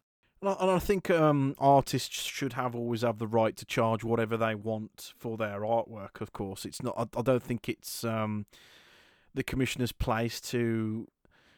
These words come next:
maybe haggle the person down. I've, I've said, I said this before in the last episode. It's sort of, it's kinda scummy to me. Um, it's so, if, if a pri-, if a person's prices are too expensive, okay, fine, then maybe either save up a bit more money or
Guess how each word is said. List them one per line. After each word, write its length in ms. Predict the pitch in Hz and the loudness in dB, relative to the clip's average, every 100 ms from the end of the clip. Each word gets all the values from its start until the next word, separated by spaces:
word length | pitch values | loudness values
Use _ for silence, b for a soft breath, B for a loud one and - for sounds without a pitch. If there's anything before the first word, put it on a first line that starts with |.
| b b | b b
maybe 640 | 117 120 120 110 120 117 113 | 0 2 4 2 2 0 -2
haggle 420 | - 117 110 117 | 0 -2 0 -4
the 100 | - | -2
person 540 | - 120 113 - 113 | 2 2 0 -2 -4
down. 320 | 107 98 107 | -4 -4 -2
I've, 140 | 120 - | -2 -2
I've 100 | 156 | 0
said, 140 | - 240 | 2 2
I 60 | |
said 180 | 202 208 | 0 -2
this 120 | 180 | -4
before 260 | - - 131 | -4 -2 0
in 60 | |
the 60 | 117 | 2
last 260 | 117 113 - | 2 0 -2
episode. 460 | 113 113 - 104 | -2 -2 0 0
It's 120 | 110 | -2
sort 260 | - 131 123 | -2 0 2
of, 200 | 120 110 - b b b b b | 0 -4 -12 b b b b b
it's 140 | 151 | -8
kinda 300 | - 160 165 | 0 2 4
scummy 440 | 151 - 127 123 135 | 2 2 2 2 2
to 140 | - | 0
me. 340 | 139 139 143 135 | 2 2 2 2
Um, 520 | 123 113 110 110 113 | 6 8 8 4 0
it's 180 | 127 - | -2 -2
so, 160 | - 151 | 2 4
if, 180 | 151 - | 2 2
if 160 | 160 - | 0 0
a 40 | |
pri-, 260 | - 160 147 | 2 4 4
if 100 | - | 2
a 40 | - | -2
person's 420 | 151 135 - 120 | 2 2 0 -8
prices 460 | - 123 117 120 | -2 0 0 -2
are 60 | 110 | -6
too 140 | - | -4
expensive, 680 | 117 - - 113 113 - 101 | -4 -4 -2 -2 -4 -6 -4
okay, 380 | 113 123 117 110 | -2 -2 -2 -4
fine, 400 | - 127 113 110 | -2 2 2 2
then 160 | 110 113 | -2 0
maybe 600 | 113 113 104 110 110 107 b b b b - | 0 0 0 0 0 -4 b b b b 0
either 320 | 123 117 117 | 2 2 0
save 400 | - 143 139 127 | -2 0 2 2
up 100 | 123 | 2
a 80 | 117 | 2
bit 160 | 120 | 2
more 260 | 120 113 110 | 0 0 2
money 500 | 110 117 104 98 110 | 2 2 0 -4 -4
or 520 | 120 117 117 113 113 | 2 6 10 10 8